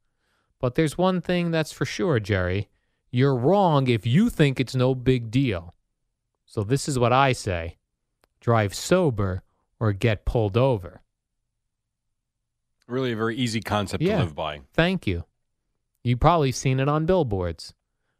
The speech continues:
Speaker 1: I'm telling it to you here. Jerry's talking to you about it. Have a game plan when you go out. Like, I'm gonna go see Mike at Bar A tomorrow.
Speaker 2: Nice.
Speaker 1: I have a game plan.
Speaker 2: What
Speaker 1: I'm
Speaker 2: is
Speaker 1: gonna
Speaker 2: it?
Speaker 1: use a, a rideshare app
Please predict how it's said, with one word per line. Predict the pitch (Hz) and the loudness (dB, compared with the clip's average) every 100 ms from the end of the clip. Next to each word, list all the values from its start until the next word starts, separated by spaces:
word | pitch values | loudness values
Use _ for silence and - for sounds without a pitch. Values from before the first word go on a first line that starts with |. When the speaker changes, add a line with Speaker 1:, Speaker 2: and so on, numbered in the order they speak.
| - | -4
Speaker 1:
I'm | 120 | -2
telling | - 117 117 117 | 2 2 2 -2
it | - | -2
to | 156 | -2
you | 151 | 0
here. | 139 180 120 82 - | 0 0 -2 -4 -12
Jerry's | - 165 156 107 - | -4 0 0 0 -2
talking | 127 95 - 101 | -2 -2 -4 -8
to | - | -2
you | 104 | -2
about | 95 95 87 | -2 -4 -6
it. | 95 - _ _ _ _ _ _ _ _ _ _ | -10 -16 _ _ _ _ _ _ _ _ _ _
Have | - 175 | 0 2
a | 180 | 4
game | 147 180 226 | 2 0 2
plan | - 123 113 | 2 4 2
when | 113 | 0
you | 120 | 0
go | 117 131 | 2 2
out. | 160 120 - _ _ _ _ _ _ _ _ - | 2 -4 -10 _ _ _ _ _ _ _ _ 0
Like, | 143 | 4
I'm | 170 202 | 4 2
gonna | 170 | 4
go | 147 147 | 4 2
see | - 151 151 | 2 0 0
Mike | 135 143 147 143 - | 2 4 2 0 0
at | 139 135 | 0 0
Bar | 156 151 | 0 2
A | 170 143 | 0 -2
tomorrow. | 123 101 87 82 - | -4 -4 -4 -8 -8
Speaker 2:
Nice. | 160 208 233 113 - - _ _ _ - | -4 -2 -2 -6 -10 -20 _ _ _ 0
Speaker 1:
I | 139 | 2
have | 135 135 | 4 2
a | 131 | 2
game | 123 151 156 | 2 2 0
plan. | - 92 82 85 _ _ _ _ _ - | -2 -4 -6 -10 _ _ _ _ _ -2
Speaker 2:
What | 113 | 2
Speaker 1:
I'm | |
Speaker 2:
is | 135 | 2
Speaker 1:
gonna | 127 | 2
Speaker 2:
it? | 117 | 0
Speaker 1:
use | 113 113 120 - - | 2 0 -2 -6 -4
a, | 120 107 107 104 - _ _ _ _ - | 0 2 0 -2 -8 _ _ _ _ 0
a | 113 | 2
rideshare | 113 147 165 151 - 120 95 95 | 4 4 2 0 -2 0 0 -2
app | 101 90 - | -4 -6 -10